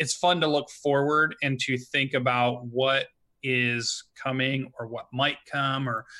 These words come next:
or what we might be in store for. And there's just a lot of other people making games. Like, there's so many Kickstarters and new R P Gs coming out.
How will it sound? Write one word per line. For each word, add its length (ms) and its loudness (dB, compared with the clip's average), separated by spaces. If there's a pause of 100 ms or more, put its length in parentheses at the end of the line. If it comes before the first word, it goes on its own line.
(240)
or 100 -6
what 260 0
we 80 0
might 240 0
be 120 0
in 100 -2
store 500 -2
for. 540 -4
And 320 4
there's 220 0
just 280 -2
a 60 -4
lot 260 0
of 120 0
other 160 0
people 260 -8
making 360 -2
games. 380 -2
Like, 140 -2
there's 220 -6
so 80 -4
many 160 -2
Kickstarters 640 -4
and 100 -4
new 120 -2
R 140 0
P 120 -10
Gs 260 -4
coming 240 -4
out. 180 -2